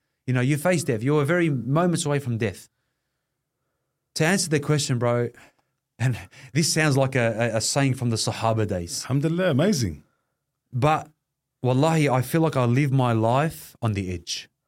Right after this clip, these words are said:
Speaker 2: Allah.
Speaker 1: I live my life where, you know, we're always looking for ways to grow.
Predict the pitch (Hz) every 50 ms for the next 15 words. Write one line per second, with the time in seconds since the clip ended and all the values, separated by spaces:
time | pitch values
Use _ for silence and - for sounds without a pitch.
0 | _ _ _ - 98 98 107 117 120 135 160 185 156 139 147 135 127 123 120 131
1 | 131 127 123 120 123 - - - - _ _ _ _ _ _ _ _ _ _ _
2 | _ _ _ _ - 123 123 123 120 117 113 101 98 - _ _ _ _ _ _
3 | _ _ _ _ _ _ _ _ _ _ _ 156 175 180 165 151 151 156 160 175
4 | 160 135 131 147 147 139 - - 120 123 120 120 - 117 101 104 104 95 87